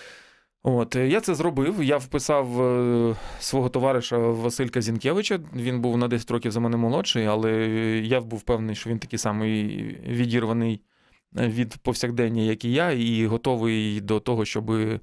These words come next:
імпровізувати на сцені, готовий до авантюрних проєктів, виступати на сцені, заводити публіку, стрибати з, зі сцени в натовп і так далі. Дуже багато, е,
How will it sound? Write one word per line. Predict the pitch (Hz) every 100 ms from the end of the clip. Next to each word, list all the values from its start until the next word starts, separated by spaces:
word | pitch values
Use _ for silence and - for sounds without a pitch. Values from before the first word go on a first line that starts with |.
| - - - -
імпровізувати | 123 123 113 107 120 156 127 117 113 113 110
на | 113 113
сцені, | - 131 117 117
готовий | 110 107 117 113
до | 113
авантюрних | 110 107 117 113 101
проєктів, | 117 147 - 120 113
виступати | 113 110 110 - 113 160 156 123
на | 120
сцені, | - 123 120 117 113 110 107
заводити | 104 117 120 107 104
публіку, | 151 143 127 120 117 113 107
стрибати | - 123 117 127 123 117 107
з, | 107 104 101 107 98 - - _ _
зі | 104 117
сцени | - 113 110 110 107
в | 110
натовп | 123 190 185 123 120
і |
так | 127 131
далі. | 175 131
Дуже | 117 117
багато, | 117 117 110 110 - - - - -
е, | 104 101 101 101